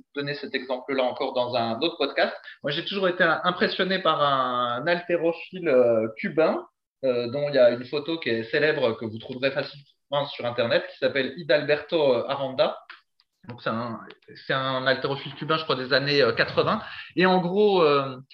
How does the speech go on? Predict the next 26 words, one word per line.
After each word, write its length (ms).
il 100
fait 160
autour 380
de 120
soixante-dix 800
kilos, 460
je 80
crois. 560
Et 100
en 160
fait, 300
il 500
fait, 240
euh, 260
un 100
doublé 500
au 220
squat 380
complet, 520
sans 220
ceinture, 800
sans, 880
euh, 300
bande 400
de 760
genoux. 480